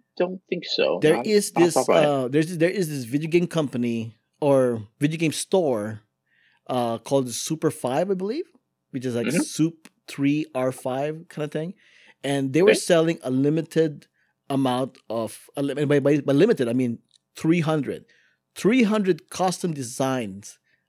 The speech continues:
Speaker 2: of the P S five based on the P S two. My bad, not the P S three, the P S two. So it's,
Speaker 1: Mm-hmm.
Speaker 2: it's a black P S five control, uh, co-, console, right?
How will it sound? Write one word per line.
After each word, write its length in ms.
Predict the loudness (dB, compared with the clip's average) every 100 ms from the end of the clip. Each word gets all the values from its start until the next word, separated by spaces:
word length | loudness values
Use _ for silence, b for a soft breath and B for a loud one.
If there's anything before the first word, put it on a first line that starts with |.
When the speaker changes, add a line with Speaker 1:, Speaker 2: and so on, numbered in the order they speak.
| _
Speaker 2:
of 140 | -6 -6
the 80 | -6
P 160 | -2
S 120 | -2 -2
five 460 | -4 -2 -2 -2
based 280 | 2 0 0
on 100 | -6
the 80 | -4
P 220 | -4 -4
S 160 | -4 -6
two. 280 | -4 -2 -2
My 120 | -6
bad, 220 | -10 -10 -10
not 120 | -10
the 60 | -8
P 120 | -8
S 100 | -8
three, 140 | -8
the 100 | -8
P 140 | -2 -2
S 140 | -2
two. 340 | -6 -2 -2 -6 b b b b b
So 100 | -2
it's, 100 | 0
Speaker 1:
Mm-hmm. 160 | 0 -2
Speaker 2:
it's 120 | -2
a 40 |
black 460 | -2 0 0 -2 -2
P 120 | 0
S 100 | 0
five 320 | -2 -4 -4
control, 440 | -6 -16 -16 -20 _ _ -8
uh, 140 | -6
co-, 200 | -4 -6 -4
console, 480 | -4 -4 -8 -12 -10
right? 240 | -10 -10